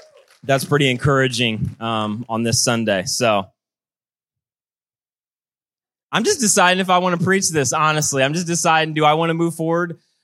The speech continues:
um, or am I just gonna preach to the camera the whole time and believe by faith that South is with me?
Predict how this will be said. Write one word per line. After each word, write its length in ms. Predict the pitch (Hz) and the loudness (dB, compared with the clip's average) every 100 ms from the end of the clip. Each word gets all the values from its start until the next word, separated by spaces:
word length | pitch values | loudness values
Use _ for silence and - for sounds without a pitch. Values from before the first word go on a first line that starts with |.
| _ | _
um, 280 | 131 143 143 | 0 2 2
or 140 | 151 151 | 2 2
am 80 | |
I 80 | 156 | 4
just 140 | 160 165 | 2 0
gonna 100 | 143 | 0
preach 220 | 160 139 | 0 0
to 80 | 151 | -2
the 80 | |
camera 340 | 143 147 143 135 | 0 0 2 2
the 120 | 127 | 2
whole 120 | 135 | 2
time 320 | 131 135 131 | 0 0 0
and 80 | 127 | 0
believe 380 | 127 135 151 151 | -2 0 0 0
by 160 | 139 135 | 0 0
faith 320 | 156 147 143 | 0 -2 -2
that 100 | 131 | -4
South 320 | - 127 120 _ _ | -2 -2 -2 _ _
is 180 | 123 113 | -10 -8
with 240 | 123 127 | -6 -6
me? 240 | 120 107 | -4 -8